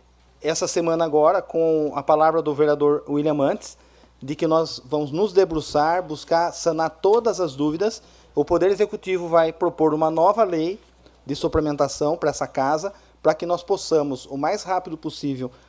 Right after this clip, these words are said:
avaliar, passar pelas comissões, que é o trâmite normal aqui da casa,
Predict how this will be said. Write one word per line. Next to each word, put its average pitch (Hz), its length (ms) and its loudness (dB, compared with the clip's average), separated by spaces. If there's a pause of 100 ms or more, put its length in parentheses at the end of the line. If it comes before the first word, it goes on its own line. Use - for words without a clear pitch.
(140)
avaliar, 151 680 2
passar 170 300 0
pelas 185 260 -2
comissões, 170 600 -2
que - 80 0
é 156 40 6
o 151 60 4
trâmite 151 380 -2
normal 147 500 2
aqui 135 140 -8
da 127 120 0
casa, 139 500 -2